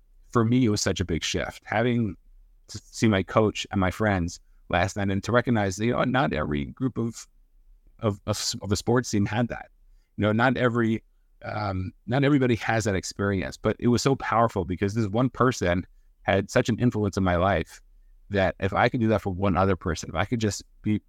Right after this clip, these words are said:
more conscious, if I could be more present, I could say, "Hey, you know what? I would do this one thing for somebody else," that could shift everything for somebody else. And if you could be something, if you could be that pivot, if you could be that idea, that, uh, just that, that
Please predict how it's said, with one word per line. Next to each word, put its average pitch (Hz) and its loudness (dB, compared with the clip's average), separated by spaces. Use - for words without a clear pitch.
more 101 -2
conscious, 87 0
if - -10
I 98 2
could 101 -4
be 107 0
more 98 2
present, 90 -2
I 92 2
could - -10
say, 101 0
"Hey, 104 4
you 101 2
know 98 0
what? 110 2
I 104 0
would 107 0
do 98 2
this 101 0
one 95 0
thing 92 -2
for 92 -6
somebody 87 0
else," - 0
that 104 4
could - -16
shift - 0
everything 90 0
for 92 0
somebody 87 0
else. - -4
And 98 0
if - -6
you 117 0
could 127 2
be 104 2
something, 90 0
if 120 -8
you 139 0
could 143 0
be 127 2
that 110 2
pivot, 87 0
if 101 -4
you 113 0
could 104 0
be 123 2
that 107 2
idea, 98 0
that, 92 0
uh, 98 -10
just - -2
that, 110 0
that 104 0